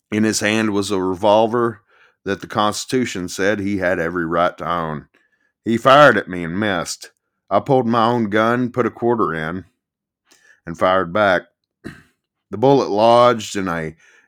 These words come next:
U S P S mailbox less than a foot from his head.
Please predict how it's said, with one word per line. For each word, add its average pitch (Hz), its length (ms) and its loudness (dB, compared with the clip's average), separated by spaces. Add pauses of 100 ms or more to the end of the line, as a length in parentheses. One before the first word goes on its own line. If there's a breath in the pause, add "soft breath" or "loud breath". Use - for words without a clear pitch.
U 135 260 0
S 143 180 0
P 135 360 -2
S 113 280 0
mailbox 95 720 0
less 95 340 -4
than 92 100 -6
a 87 60 -8
foot - 360 -6
from 90 320 -8
his 85 220 -8
head. 64 540 -12